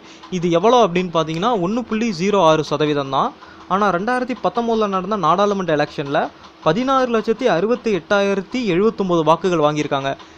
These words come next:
இது எவ்வளோ சதவீதம்னு பார்த்தீங்கன்னா, மூணு புள்ளி ஒன்பது ஒரு சதவீதம் ஆகும். அது இரண்டாயிரத்தி இருபத்தி ஒண்ணுல பார்த்தீங்கன்னா, முப்பது லட்சத்தி அறுபத்தி ஏழாயிரத்தி நானூத்தி ஐம்பத்தெட்டு வாக்குகளை வாங்கியிருக்காங்க.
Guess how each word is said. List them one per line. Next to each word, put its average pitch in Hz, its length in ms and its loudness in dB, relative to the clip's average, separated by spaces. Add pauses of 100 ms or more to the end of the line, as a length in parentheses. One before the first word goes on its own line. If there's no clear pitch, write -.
(160)
இது 185 180 -2
எவ்வளோ 226 320 6
சதவீதம்னு 190 460 0
பார்த்தீங்கன்னா, 165 440 0
மூணு 226 220 0
புள்ளி 214 220 0
ஒன்பது 180 360 0
ஒரு 156 140 0
சதவீதம் 151 380 0
ஆகும். 127 260 -6 (680)
அது 196 240 0
இரண்டாயிரத்தி 233 680 0
இருபத்தி 220 460 0
ஒண்ணுல 208 400 0
பார்த்தீங்கன்னா, 160 500 -4 (380)
முப்பது 247 460 2
லட்சத்தி 240 260 0
அறுபத்தி 226 460 2
ஏழாயிரத்தி 202 460 0
நானூத்தி 202 360 0
ஐம்பத்தெட்டு 196 560 0
வாக்குகளை 160 400 2
வாங்கியிருக்காங்க. 147 600 -4